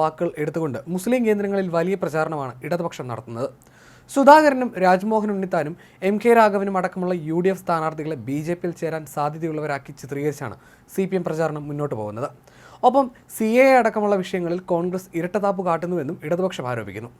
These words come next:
മോദി സർക്കാർ മുസ്ലിങ്ങൾക്കെതിരെ തിരിയുമ്പോൾ പ്രതിരോധിക്കാൻ ഇടതുപക്ഷം വേണമെന്നാണ് പ്രചാരണം. വിവിധ മുസ്ലിം സംഘടനകളുടെ പിന്തുണയ്ക്കായി മുന്നണികൾ മത്സരിക്കുകയാണ്.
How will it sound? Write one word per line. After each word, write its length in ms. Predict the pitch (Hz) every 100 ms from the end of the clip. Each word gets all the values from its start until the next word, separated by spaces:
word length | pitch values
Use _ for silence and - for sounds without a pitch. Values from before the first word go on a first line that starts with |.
| _ - - -
മോദി 320 | 226 254 277 302
സർക്കാർ 260 | 294 269 262 226
മുസ്ലിങ്ങൾക്കെതിരെ 680 | 190 208 220 233 226 208 202 190
തിരിയുമ്പോൾ 360 | 160 165 151 151
പ്രതിരോധിക്കാൻ 500 | 151 139 156 156 170 170 165
ഇടതുപക്ഷം 400 | 196 214 214 185
വേണമെന്നാണ് 420 | 170 175 151 147 131
പ്രചാരണം. 380 | 104 117 110 120 - - - - -
വിവിധ 220 | 262 294 294 240
മുസ്ലിം 300 | 208 240 247
സംഘടനകളുടെ 500 | 247 214 208 202 196 196
പിന്തുണയ്ക്കായി 540 | 165 160 180 170 147 151 -
മുന്നണികൾ 360 | 151 170 180 165 156
മത്സരിക്കുകയാണ്. 520 | 135 143 127 113